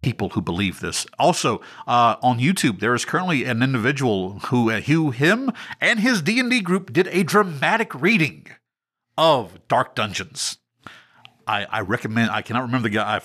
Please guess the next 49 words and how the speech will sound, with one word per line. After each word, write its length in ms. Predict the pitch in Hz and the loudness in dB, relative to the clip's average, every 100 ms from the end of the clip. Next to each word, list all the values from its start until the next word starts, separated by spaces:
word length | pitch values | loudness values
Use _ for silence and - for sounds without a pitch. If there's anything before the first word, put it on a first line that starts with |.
| - | -6
I, 80 | 113 | -8
I 40 | |
cannot 380 | 95 98 92 117 | -8 -10 -6 -6
remember 220 | 117 120 | -4 -2
the 80 | 110 | 0
name 240 | 104 113 107 | 0 0 0
of 60 | |
the 60 | 98 | 0
individual 380 | 95 123 135 139 | 0 0 0 -2
at 40 | |
the 80 | 113 | 0
moment, 320 | 170 175 175 - - - | 2 0 -2 -12 -18 -8
but 80 | 76 | -4
I 40 | |
recommend 440 | 87 113 113 113 | -2 -2 0 0
you 80 | 104 | -2
just 180 | 92 - | -6 -4
type 220 | 131 131 | -2 -2
it 80 | 127 | -2
in, 380 | 117 110 101 98 | -2 -4 -8 -8
D 220 | 135 127 | -2 0
and 120 | 135 | 0
D, 340 | 120 120 113 - _ _ _ - | 0 0 -2 -4 _ _ _ -8
uh, 140 | 98 87 | -6 -4
dramatic, 360 | 98 101 101 | -2 -2 -4
uh, 160 | 104 98 | -4 -6
Dark 340 | 82 156 175 | 0 0 2
Dungeons 320 | 156 147 156 135 | 0 -2 -4 -6
dramatic 400 | 92 95 117 104 | -4 -2 -4 -4
reading. 260 | 92 80 | -8 -10
It's 180 | 82 - | -14 -14
great. 440 | - 95 90 - - - - - _ - | -10 -8 -8 -10 -16 -20 -20 -20 _ -4
Uh, 340 | 110 98 87 - _ _ _ _ _ _ _ _ _ - | 0 0 0 -4 _ _ _ _ _ _ _ _ _ -14
but 500 | 95 123 113 - - _ _ _ - | -2 0 0 -4 -20 _ _ _ -4
now, 400 | 143 135 - - _ - | 0 2 0 -6 _ -8
it 80 | 127 | -4
has 160 | 123 | -2
come 220 | - 185 151 | 0 0 2
out 300 | 117 - - | 0 -2 -4
that, 520 | 107 95 - - - | -2 -4 -8 -14 -10
uh, 240 | - 107 92 | -2 -2 0
Mister 240 | 110 - | -2 -4
Chick 500 | - 131 104 - - | -4 -2 -2 -4 -6
is 140 | 113 92 | -4 -2
not 180 | 98 | -2
a 40 | 82 | -2
very 180 | 82 80 | -6 -6
nice 200 | 80 - | -10 -10
person. 380 | 78 - - | -8 -10 -10